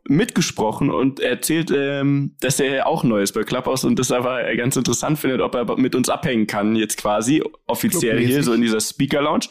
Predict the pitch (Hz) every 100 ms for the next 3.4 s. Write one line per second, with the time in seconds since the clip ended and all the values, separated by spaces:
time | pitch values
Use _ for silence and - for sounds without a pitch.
0 | - 131 120 131 165 175 160 151 156 151
1 | 175 196 180 147 135 151 - 135 131 123
2 | 151 139 117 - 170 165 147 - 160 151
3 | 117 117 110 -